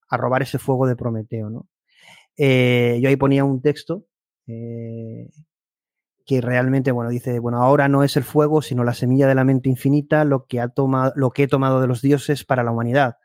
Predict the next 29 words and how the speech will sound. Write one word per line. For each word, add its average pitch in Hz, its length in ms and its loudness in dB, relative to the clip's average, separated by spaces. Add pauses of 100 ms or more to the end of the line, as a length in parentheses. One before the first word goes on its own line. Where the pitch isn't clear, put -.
(400)
para 131 180 -2
que 127 80 -2
puedan 156 240 2
prosperar 151 460 0
más 143 200 0
allá 147 160 2
de 127 80 0
su 127 120 -6
fragilidad 123 460 -2
mortal 143 400 2
y 135 60 0
en 127 80 -2
el 127 80 0
alba 135 280 2
de 127 80 0
un 135 100 2
nuevo 139 220 4
pensamiento 147 540 0
encontrar 131 460 -2
la 131 120 0
libertad 127 400 -2
ante 123 220 -4
su, 113 200 -8 (140)
ante 131 240 -2
su - 120 -4
destino 139 320 -2
finito". 127 300 -4
En 127 60 -8
definitiva, 175 600 -2